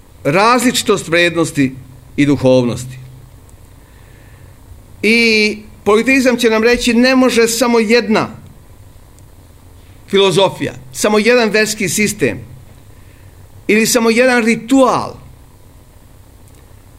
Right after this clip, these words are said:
da istakne sveukupnu istinu. Zato oni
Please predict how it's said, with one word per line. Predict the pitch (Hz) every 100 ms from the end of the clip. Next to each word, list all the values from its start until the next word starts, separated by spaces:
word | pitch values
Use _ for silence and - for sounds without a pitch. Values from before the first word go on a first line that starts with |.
| -
da | 123 180 180 - - - - - - - - - - - - - - - - - -
istakne | 202 226 - 220 190 185 185 - -
sveukupnu | - - 226 240 233 151 147 131 - - -
istinu. | 190 - 127 110 92 - - - - - - - - - - - - - - - -
Zato | 135 190 - 190 165
oni | 170 165 151